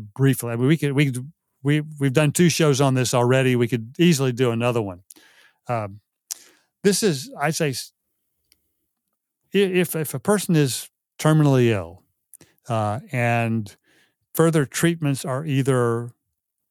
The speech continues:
futile or more harmful than beneficial, more burdensome than beneficial. Patients have the right, and I think the, the moral right,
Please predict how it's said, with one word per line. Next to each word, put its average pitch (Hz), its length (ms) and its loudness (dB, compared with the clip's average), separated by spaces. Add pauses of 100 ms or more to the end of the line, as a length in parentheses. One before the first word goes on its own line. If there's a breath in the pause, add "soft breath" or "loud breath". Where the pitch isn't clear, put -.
(300)
futile 190 580 2 (640 soft breath)
or 147 560 4 (140)
more 139 460 2 (600)
harmful 170 640 2
than 135 380 2
beneficial, 120 840 -2 (440)
more 131 140 2
burdensome 127 760 0
than 107 180 -12
beneficial. 104 720 -8 (1160 soft breath)
Patients 196 440 0
have 147 240 0
the 135 100 0
right, 123 420 0 (320)
and 123 100 -6
I 123 60 -4
think 143 300 -4
the, 123 160 -4
the 120 100 -6
moral 143 500 4
right, 104 560 -6